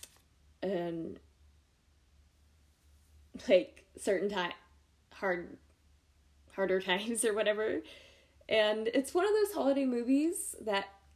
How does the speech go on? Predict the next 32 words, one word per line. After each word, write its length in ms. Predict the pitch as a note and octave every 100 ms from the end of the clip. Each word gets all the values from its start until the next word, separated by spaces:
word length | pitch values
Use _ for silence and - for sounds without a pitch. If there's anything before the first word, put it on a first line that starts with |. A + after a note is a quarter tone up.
| _ _ _ _ _ _
it, 240 | - G3+ -
whether 240 | G#3 G3+
it's 240 | G3 - -
twenty 260 | G#3 G3
twenty 460 | F#3+ F3+ F3 F#3 D#3
or 180 | F3+ E3
any 180 | G3 F#3+
other 160 | F3+ F3+
year, 500 | D#3+ D#3 D#3 G3 G3+ - - - -
you 60 |
should, 420 | G#3+ B3+ G#3 G3+ - -
you 60 | A3
should 180 | - A3
definitely 360 | G#3 G#3+ G#3+
watch 240 | G3 F3+ -
this 160 | F#3+
movie 440 | G3 F#3 F#3+ F#3+ -
at 140 | F#3
least 300 | F3+ F#3 -
once. 680 | F#3 F#3 G3 G3+ - - -
It's 180 | G3+ G3
called 380 | - F#3+ F#3+ F3+
Homeless 720 | - - B3 C4+ C#4+ D4 - -
for 120 | -
the 100 | G#3+
Holidays. 960 | G3+ G3+ F#3+ F3+ D3 D#3 B3 D#4 - - - - _ _ _ _ _ _ _ _ _ _ _ - - _ _ _ _
And 500 | F#3+ F#3 F3+ F3 - - _ _ _ - - -
basically, 680 | - D#4+ D#4 D#4+ D#4+ D4 C#4
it's 140 | C4
about 320 | D4 C#4 B3
this 240 | B3 C4 -
family 720 | G#3 G#3 A3+ A3+ A3 A3 A3+